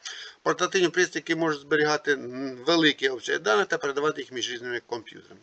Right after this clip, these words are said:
Вони бувають різних типів та розмірів. Деякі моделі здатні зберігати до двісті п'ятдесят шість гігабайт або п'ятсот дванадцять гігабайт даних. Флеш-накопичувач U S B три є найпопулярнішим типом, пропонує швидкість п'ять гігабіт за секунду, а н-,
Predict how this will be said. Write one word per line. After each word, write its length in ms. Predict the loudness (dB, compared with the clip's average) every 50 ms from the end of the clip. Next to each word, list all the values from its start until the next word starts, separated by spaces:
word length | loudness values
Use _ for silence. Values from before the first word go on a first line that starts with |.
| _ _
Вони 220 | -8 -2 2 4 4
бувають 320 | 4 6 4 4 4 2
різних 300 | -2 -2 0 -2 -6 -6
типів 360 | -4 -6 -6 -4 -4 -6 -6 -8 -14 -14 -14 -14 -16 -12 0
та 140 | 4 6 6
розмірів. 260 | 6 4 2 0 2
Деякі 340 | 4 4 4 4 2 -2 0
моделі 460 | 0 0 -2 0 0 0 0 0 -2
здатні 320 | 0 0 0 0 0 -4
зберігати 480 | -6 -2 0 2 2 2 0 0 -4 -6
до 440 | -6 -6 -4 2 4 6 6 6 4
двісті 540 | 4 -4 -2 0 2 2 2 2 0 -10
п'ятдесят 220 | -12 -8 -4 -2 -2
шість 260 | 0 0 -2 -4 -6
гігабайт 640 | -10 -6 -2 -2 -2 -2 -4 -6 -6 -8 -8 -8 -10 -12
або 140 | -12 -12 -12
п'ятсот 320 | -12 -14 -18 -16 -18 -18
дванадцять 320 | -16 -14 -14 -14 -14 -14 -10
гігабайт 320 | -10 -8 -4 -4 -4 -4 _ _ -20 -20 -16 -14 -12 -12 -12 -14 -14 _
даних. 600 | -14 0 4 6 6 6 6 4 -2 -10 -12 -14 -20 -18 -8 0
Флеш-накопичувач 640 | 6 6 6 6 4 -2 -4 2 2 2 2 2
U 120 | 2 0 0
S 100 | 0 -2
B 140 | -4 -4 -4
три 220 | -2 -2 0 2
є 160 | 2 2 2
найпопулярнішим 800 | 0 -2 -2 -2 -4 -2 -2 -2 -2 -2 -2 -2 -2 -4 -4 -6
типом, 200 | -6 -8 -8 -8
пропонує 340 | -8 -12 -10 -10 -8 -6 -6
швидкість 480 | -6 -6 -8 -10 -10 -8 -8 -8 -8 _
п'ять 260 | 6 8 8 8 6 0
гігабіт 540 | -4 -4 -4 -4 -4 -6 -8 -8 -8 -10
за 140 | -14 -20 -20
секунду, 560 | -14 -14 -16 _ -10 -10 -10 -8 -8 -8 -10 -10 -14 -16 -14 -14 -14 -16 -16 -12 -2
а 300 | 6 8 10 10 10 8
н-, 300 | 4 0 -8 -10 -12